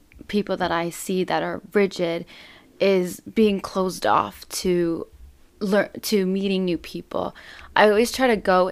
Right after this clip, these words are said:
into meeting people and with curiosity. I never go in with the mentality of, "Oh, they're not my friend,"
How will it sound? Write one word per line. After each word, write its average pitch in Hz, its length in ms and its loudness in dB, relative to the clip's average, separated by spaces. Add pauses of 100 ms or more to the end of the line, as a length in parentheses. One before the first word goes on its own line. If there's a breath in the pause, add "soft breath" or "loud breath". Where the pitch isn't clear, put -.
into 185 480 -6
meeting 180 400 -6
people 214 340 -2
and 185 360 -2
with 185 240 -2
curiosity. - 760 -4 (320 loud breath)
I 196 100 4
never 208 240 4
go 214 220 4
in 190 200 0
with 180 220 -2
the 170 380 -2
mentality 175 640 -2
of, - 240 -4
"Oh, - 200 -2
they're 175 120 -6
not 175 180 -6
my 175 120 -8
friend," 170 380 -8